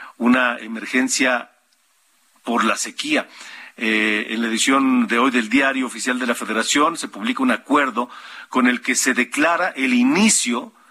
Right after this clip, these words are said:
de la emergencia por sequía para este año dos mil veintidós.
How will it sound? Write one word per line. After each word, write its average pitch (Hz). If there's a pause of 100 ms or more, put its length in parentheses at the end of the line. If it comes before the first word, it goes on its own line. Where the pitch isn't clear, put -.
(380)
de 120
la 127
emergencia 156
por 131
sequía 147
para 131
este 139
año 151
dos 113
mil 139
veintidós. 131